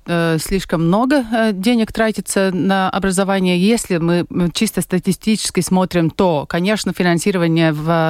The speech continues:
э, системе образа-, образа-, образа-, образования достаточно большое по сравнению с другими странами, но это из, э, эта ци-, цифра искажена, э, частично, если так можно сказать, э,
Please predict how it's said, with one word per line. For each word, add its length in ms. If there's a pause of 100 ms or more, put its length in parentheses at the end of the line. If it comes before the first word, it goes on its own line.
(140)
э, 40
системе 400
образа-, 440
образа-, 500
образа-, 340
образования 720 (100)
достаточно 680 (580)
большое 400 (140)
по 100
сравнению 540
с 20
другими 440
странами, 520
но 300 (420)
это 260
из, 300
э, 420
эта 220
ци-, 340
цифра 380
искажена, 760 (160)
э, 300
частично, 500
если 200
так 180
можно 240
сказать, 580
э, 300